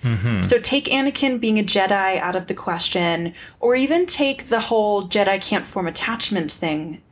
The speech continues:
Speaker 2: and the celibacy question mark thing out of the
Speaker 1: Mm-hmm.
Speaker 2: equation. What would they do all day? Would they be happy? Would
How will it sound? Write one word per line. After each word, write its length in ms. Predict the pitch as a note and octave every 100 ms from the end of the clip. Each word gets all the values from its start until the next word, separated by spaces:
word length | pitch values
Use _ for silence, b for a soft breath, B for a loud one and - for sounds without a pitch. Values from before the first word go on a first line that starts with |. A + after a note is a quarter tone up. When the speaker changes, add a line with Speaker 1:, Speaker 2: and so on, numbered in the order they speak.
| _ -
Speaker 2:
and 140 | G3
the 60 | F3
celibacy 960 | - G#3+ A3+ G#3 F#3+ - F#3 E3+ E3 -
question 420 | - F#3+ F3+ F#3
mark 260 | F#3 D3+ -
thing 380 | - F#3 E3 D#3+
out 160 | E3+
of 80 | F3+
the 120 | A#2+ G#3+
Speaker 1:
Mm-hmm. 100 | -
Speaker 2:
equation. 600 | G#3+ G#3 G3 E2+ D3+ F3 B B B B B B _
What 580 | G3+ G3+ B3+ D4+ F4+ -
would 260 | - C#4 A#3
they 260 | A3 B3+ C4
do 240 | C#4+ G4+
all 180 | B3 -
day? 300 | - - - F3
Would 120 | G3+
they 120 | G3+
be 320 | G3 F3 E3 - -
happy? 680 | - E3+ G3+ E4+ F4 G4+ G#4 b b b b -
Would 520 | G3 G#3+ G3+ G3